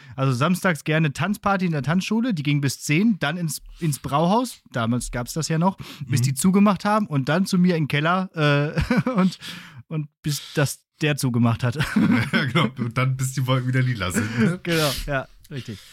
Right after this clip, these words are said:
Speaker 1: So lief das, ja. <clears throat>
Speaker 2: Ah, Studi-V Z. Mit siebzehn
Speaker 1: Ja.
Speaker 2: war man bei Studi-V Z.
Speaker 1: Ja,
Speaker 2: Da hat man sich
Speaker 1: definitiv.
Speaker 2: da so reingeschummelt, weil eigentlich
Speaker 1: Ja.
Speaker 2: war es ja nur für
Speaker 1: Aber noch
Speaker 2: Studenten.
Speaker 1: kein Studi, aber ja.
Speaker 2: Genau. Und dann
Speaker 1: Mhm.
Speaker 2: war man, war man in so Gruppen wie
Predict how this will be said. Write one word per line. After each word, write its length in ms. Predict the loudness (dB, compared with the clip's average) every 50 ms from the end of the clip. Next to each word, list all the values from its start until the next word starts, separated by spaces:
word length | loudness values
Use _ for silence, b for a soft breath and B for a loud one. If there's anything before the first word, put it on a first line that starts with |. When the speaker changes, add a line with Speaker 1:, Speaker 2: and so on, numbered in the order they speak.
| B B B B B B B -4
Speaker 1:
So 140 | -2 0 2
lief 160 | 2 2 2
das, 240 | 0 -2 -2 -2 -2
ja. 200 | -2 -2 -4 -4 _ _ -4
<clears throat> 800 | -2 2 4 4 4 2 0 -6 _ _ -20 -18 -18 -18 -8 -4
Speaker 2:
Ah, 420 | -2 -2 0 0 2 2 2 0 0 -4 -8
Studi-V 720 | -12 -12 -10 -4 0 2 2 4 2 2 0 -2 -6 -8
Z. 380 | -8 -8 -8 -8 -10 -10 -14 -20 _ _ -20 -20 -10
Mit 240 | -2 0 0 0 0
siebzehn 300 | 0 -2 0 0 0 0
Speaker 1:
Ja. 40 | 0
Speaker 2:
war 80 | -2 -2
man 160 | 0 -2 -2
bei 100 | -2 -4
Studi-V 600 | -4 -6 -8 -8 -8 -8 -8 -8 -10 -12 -14 -14
Z. 340 | -14 -14 -16 -16 -16 -18 -18 _
Speaker 1:
Ja, 180 | -8 -8 -8 -8 -10 _ _ _ _
Speaker 2:
Da 120 | -8 -6 -6
hat 60 | -4
man 80 | -2 -2
sich 100 | -2 -2
Speaker 1:
definitiv. 0 |
Speaker 2:
da 100 | -2 -2
so 80 | -2 -2
reingeschummelt, 760 | -4 -4 -2 -2 -4 -4 -2 -2 -2 -2 -2 -4 -4 -8 -12 _
weil 140 | -16 -14 -10
eigentlich 140 | -6 -4 -2
Speaker 1:
Ja. 80 | -2 -2
Speaker 2:
war 60 | -4
es 60 | -8 -12
ja 80 | -12 -12
nur 80 | -10
für 160 | -10 -8 -6
Speaker 1:
Aber 0 | -4
noch 60 | -4
Speaker 2:
Studenten. 220 | -2 -4 -4 -4
Speaker 1:
kein 100 | -4 -4 -4
Studi, 340 | -4 -4 -4 -4 -2 -4 -4
aber 260 | -4 -4 -6 -6 -8 _
ja. 140 | -6 -6 -6
Speaker 2:
Genau. 340 | -6 -8 -10 -10 -12 -14 -16 -20 _ _ _ _
Und 180 | _ -16 -12 -8
dann 140 | -2 0 0
Speaker 1:
Mhm. 280 | 0 2 0 -2 -2 -4
Speaker 2:
war 120 | -6 -6 -6
man, 260 | -4 -4 -6 -8 b b b b b b _ _
war 140 | -4 -2 -2
man 160 | -2 -2 -4
in 100 | -6 -8
so 120 | -8 -8
Gruppen 400 | -8 -8 -10 -10 -10 -10 -10 -10 -10
wie 260 | -8 -8 -8 -8